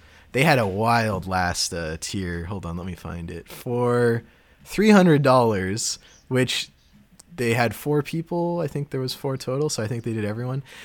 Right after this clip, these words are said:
You got four <laughs> copies of the game, uh, access to all the stretch goals, a statue, uh, you get put in the game, access to a private developer-only channel on Discord. No, absolutely. I've been drawing a line in the sta-,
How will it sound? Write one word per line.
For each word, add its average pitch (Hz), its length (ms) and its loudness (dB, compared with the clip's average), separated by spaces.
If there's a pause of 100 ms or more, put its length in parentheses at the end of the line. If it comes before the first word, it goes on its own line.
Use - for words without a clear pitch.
(200)
You 131 120 4
got 127 240 2
four 180 340 2
<laughs> - 140 4
copies 151 320 4
of 151 60 0
the 147 100 2
game, 117 480 -4 (540)
uh, 110 420 0
access 131 460 2
to 117 100 0
all 147 160 4
the 151 100 4
stretch 143 400 2
goals, 135 400 0
a 101 100 -2
statue, 110 960 0 (440)
uh, 98 720 -2 (360)
you 127 140 -2
get 131 220 0
put 156 220 2
in 196 200 4
the 196 100 10
game, 143 540 2
access 143 440 2
to 147 100 0
a 120 60 -2
private 147 680 2
developer-only 127 800 0
channel 131 380 0
on 131 160 0
Discord. 131 440 2
No, 170 360 8
absolutely. 180 600 8
I've 180 200 8
been 202 80 10
drawing 165 340 6
a 160 60 6
line 151 220 6
in 147 80 2
the 131 100 0
sta-, 117 340 -2